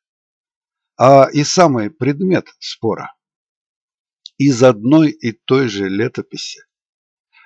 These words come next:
мы узнаём и о дикости вятичей с братьею, и о торговых договорах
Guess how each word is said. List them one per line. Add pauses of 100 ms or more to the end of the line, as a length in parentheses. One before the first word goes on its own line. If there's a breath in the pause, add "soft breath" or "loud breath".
мы
узнаём
и
о
дикости
вятичей
с
братьею, (920 loud breath)
и
о
торговых
договорах